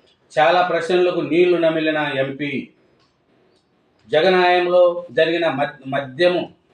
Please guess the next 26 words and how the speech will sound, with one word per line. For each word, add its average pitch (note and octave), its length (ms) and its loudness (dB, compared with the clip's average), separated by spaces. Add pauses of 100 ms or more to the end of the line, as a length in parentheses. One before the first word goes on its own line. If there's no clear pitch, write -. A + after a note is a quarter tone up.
(160)
కుంభకోణ F3 520 2
ప్రధాన E3 560 2
సూత్రధారులు E3 600 2
ఒకరిగా E3 600 2
అభియోగాలు D#3+ 600 2
ఎదుర్కొంటున్న D#3+ 680 -2 (600)
వైకాపా F3 480 2
నేత E3 260 -2
ఎంపీ D#3 520 0
మిథు-, D#3+ 360 -4
పెద్దిరెడ్డి, D#3 640 -2
మిథున్ D#3 280 -2
రెడ్డిపై D3 540 -2 (520)
సిట్ F#3+ 280 -2
అధికారులు D#3+ 460 2
ప్రశ్నల D#3 460 0
వర్షం D#3+ 380 0
కురిపించారు. D3+ 840 0 (400)
దాదాపు F3+ 500 2
ఏడు E3 300 2
గంటల F3 320 0
పాటు E3+ 320 2
వందకు D#3+ 420 0
పైగా E3 300 2
ప్రశ్నలు D#3+ 400 -2
అడిగారు. D3 680 0